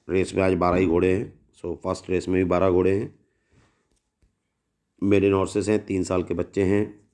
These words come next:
कुछ एक घोड़ों का फर्स्ट रन है, कुछ के एक एक रन हुए हुए हैं।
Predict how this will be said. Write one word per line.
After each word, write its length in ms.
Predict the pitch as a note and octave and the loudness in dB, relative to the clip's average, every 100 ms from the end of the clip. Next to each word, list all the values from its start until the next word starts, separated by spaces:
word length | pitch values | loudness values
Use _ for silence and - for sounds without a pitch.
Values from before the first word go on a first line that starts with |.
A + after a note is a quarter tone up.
| _ _ _ _ - | _ _ _ _ -10
कुछ 180 | G2 F#2+ | -4 -2
एक 120 | F#2 | 0
घोड़ों 260 | F#2 F#2 | 2 2
का 220 | F2+ F#2+ F2+ | 2 0 -2
फर्स्ट 340 | - F2 - | -4 -8 -4
रन 160 | G2 F#2+ | -2 2
है, 180 | G#2 G2+ | 2 0
कुछ 240 | - - | -4 -6
के 200 | - F2+ F2+ | -2 -2 -2
एक 160 | F2 F2 | -4 -2
एक 120 | F#2 | -4
रन 140 | F2+ F2+ | -2 0
हुए 240 | F2+ F#2 | 2 2
हुए 200 | F#2 G2 | 2 0
हैं। 180 | G2+ | -2